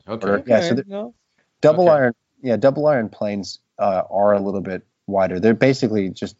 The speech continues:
Speaker 2: like Stanley's. Um, but the
Speaker 1: Mm-hmm.
Speaker 2: single iron planes tend to be a little bit more narrow. Um,
Speaker 1: Yeah, 'cause I notice, yeah, I notice, yeah, some of 'em that sell the scrub planes are more of a narrow type
Speaker 2: Oh, yeah.
Speaker 1: plane. Yeah.
Speaker 2: And that's, yeah, that's like a whole different thing. Scrub,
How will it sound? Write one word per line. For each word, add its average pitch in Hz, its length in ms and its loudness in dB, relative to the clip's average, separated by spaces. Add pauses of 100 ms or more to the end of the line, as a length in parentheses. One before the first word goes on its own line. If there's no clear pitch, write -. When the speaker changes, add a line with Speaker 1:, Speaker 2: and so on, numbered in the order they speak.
(120)
Speaker 2:
like 95 260 -6
Stanley's. 92 720 -8 (500)
Um, 90 400 -2 (300)
but 107 220 0
the 101 80 -2
Speaker 1:
Mm-hmm. - 80 -2
Speaker 2:
single 127 300 4
iron 98 220 0
planes 92 360 -6
tend 92 240 -6
to 90 60 -4
be 90 100 -6
a 87 80 -4
little 87 180 -6
bit 85 120 -6
more 85 180 -4
narrow. 85 420 0 (680)
Um, 175 120 4
Speaker 1:
Yeah, 135 140 2
'cause 135 180 -10
I 139 60 2
notice, 143 440 -2 (220)
yeah, 120 240 0
I 104 40 -2
notice, 113 380 -2 (100)
yeah, 107 220 0
some 113 260 0
of 113 140 4
'em 104 60 -6
that 90 300 -4
sell 98 200 2
the 85 80 -6
scrub 98 340 0
planes 78 380 -8
are 80 80 -8
more 80 320 -4
of 71 120 -6
a 69 80 -8
narrow 76 580 -8 (540)
type 135 140 4
Speaker 2:
Oh, 120 260 4
yeah. 90 100 -6
Speaker 1:
plane. 78 180 -12 (120)
Yeah. 92 200 -4
Speaker 2:
And 135 120 0
that's, 151 140 4 (140)
yeah, 127 80 0
that's 139 220 2
like 135 120 -2
a 123 60 2
whole 117 180 0
different 104 340 -4
thing. 90 180 -10
Scrub, 117 340 -2